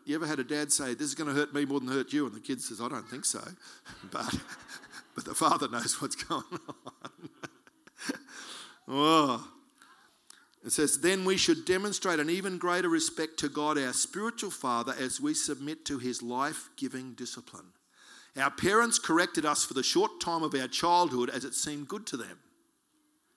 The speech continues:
Did they get it right all the time? No. Sometimes did they discipline out of frustration? Yes. But over time, they were doing it because they loved you. But God corrects us throughout our lives for our own good, giving us an invitation to share his holiness.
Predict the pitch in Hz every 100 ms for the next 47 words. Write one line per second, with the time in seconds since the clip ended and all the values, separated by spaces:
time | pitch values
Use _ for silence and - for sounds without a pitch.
0 | _ 147 135 135 147 151 151 165 160 160
1 | 175 220 311 - 98 110 143 202 - _
2 | _ _ _ - 147 160 165 156 147 -
3 | - 127 156 160 160 156 139 156 - 156
4 | 165 170 233 180 110 123 147 - - -
5 | _ _ _ _ _ _ _ _ _ _
6 | _ _ _ _ _ _ 123 123 135 135
7 | 127 - 156 131 107 104 113 110 107 131
8 | 113 107 - 107 113 98 101 113 113 -
9 | 92 92 _ _ _ _ _ - - _
10 | - _ - 135 131 160 214 226 - 170
11 | 190 185 160 - 147 151 165 147 135 135
12 | 131 139 131 139 175 196 143 135 139 147
13 | 147 139 139 143 156 156 143 139 - 123
14 | - 147 143 123 123 147 156 160 123 87
15 | - -